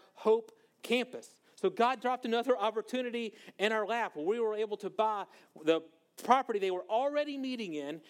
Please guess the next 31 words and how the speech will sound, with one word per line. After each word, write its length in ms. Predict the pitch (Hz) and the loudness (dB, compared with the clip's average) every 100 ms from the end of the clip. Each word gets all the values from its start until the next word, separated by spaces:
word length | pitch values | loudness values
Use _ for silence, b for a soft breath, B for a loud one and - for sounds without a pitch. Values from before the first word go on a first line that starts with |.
| B | B
at 100 | 143 | -2
a 40 | 156 | -2
great, 340 | 151 185 247 | 2 0 0
pr-, 120 | 180 180 - | -6 -8 -8
great 300 | - 170 233 | -2 -2 -2
price 380 | - 175 214 202 | -2 -2 -2 -6
with 240 | 151 196 - B B | -6 -6 -6 B B
some 180 | 208 | -6
subleasers. 680 | 185 202 196 185 214 240 226 | -2 2 2 2 -2 0 -2
It, 200 | 240 170 b b b | -2 -8 b b b
too 220 | - 330 | 4 4
good 180 | 330 339 | 6 -2
to 60 | 294 | -2
pass 300 | 285 294 277 | -2 -2 0
up. 180 | 277 202 | -4 -4
And 200 | 180 180 | -8 -2
y'all, 140 | 214 226 | 0 0
I 100 | 220 | -2
will 120 | 214 | -6
tell 220 | - 202 | -4 -4
you, 140 | 220 | -4
since 240 | 196 220 - | -6 -8 -6
we 120 | 214 | -4
did 220 | 185 190 | -2 0
that, 280 | 220 233 226 - _ b b b b - | -2 -2 -6 -14 _ b b b b -2
that 200 | 202 208 | -2 0
place 240 | 196 185 | -2 -2
has 140 | 175 143 | -6 -10
become 360 | 147 160 147 | -10 -8 -8
an 220 | 135 127 123 b b b - | -8 -12 -14 b b b -2
outreach 640 | 170 202 208 160 190 190 | 2 2 0 -8 -8 -8